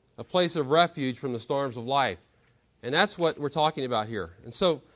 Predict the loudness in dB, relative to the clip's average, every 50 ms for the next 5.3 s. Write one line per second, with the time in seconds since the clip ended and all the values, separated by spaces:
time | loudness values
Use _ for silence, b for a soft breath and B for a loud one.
0 | b b b -6 -4 -2 0 0 0 0 -2 -4 -6 -8 -6 -2 0 2 2 2
1 | 0 0 0 0 0 0 0 -4 0 0 0 0 0 -2 -4 -4 0 0 0 0
2 | 0 -2 -6 -4 -4 -2 -4 -4 -8 b b b b b b b -8 2 6 8
3 | 8 8 6 6 4 4 4 4 0 2 2 2 0 0 -4 -8 -8 -8 -6 -8
4 | -8 -4 -2 -2 0 0 -2 -2 -2 -2 -2 -2 -4 -2 -2 -2 -2 -2 -6 -10
5 | -8 -8 -8 -8 -8 -10